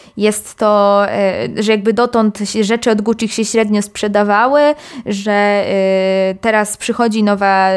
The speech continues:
nowa krew, świeża krew i jakby przychodzi ten Tom Ford, e, który organizuje ten, e, który jakby ro-, robi ten pokaz, przychodzi ten młody, młody, świeży projektant i ten pokaz jest dosłownie jakby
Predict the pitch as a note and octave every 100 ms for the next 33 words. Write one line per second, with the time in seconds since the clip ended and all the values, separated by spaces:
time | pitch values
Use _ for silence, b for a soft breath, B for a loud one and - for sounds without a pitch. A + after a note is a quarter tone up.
0 | - G3+ G3+ G3+ G3+ G#3 G#3+ C4 - G#3+
1 | G3+ G3 G3+ G3+ A3+ B3+ A#3+ G#3+ G3+ G#3
2 | G3+ A3+ A3 G#3+ G3 G3 F#3+ F#3+ G3 F#3+
3 | G3 G3 C#4+ - - B B B B -
4 | G3 F#3+ F#3+ - A3 G#3+ G#3 G#3+ G#3+ G#3+
5 | G#3+ G#3 G#3+ G#3+ G3+ G3+ G3 F#3+ F#3+ F3+
6 | F#3+ F#3 F#3 F#3+ G3+ G3+ A3 G#3+ G3+ G#3
7 | G#3 G#3 A3 G#3 G3 G3 A3+ C4 A#3+ -
8 | G#3+ G3+ G3+ G#3 G#3 G3+ G3 G3 G3 G3+
9 | G3 G3 G#3 G3 G3 F3+ F3+ - D4 G4
10 | - B B A#3 A#3 C#4 C4+ D4 A#3+ -
11 | C#4 C#4+ B3 A#3+ A#3 A#3 B3+ C4 C4 A#3+
12 | G#3+ A#3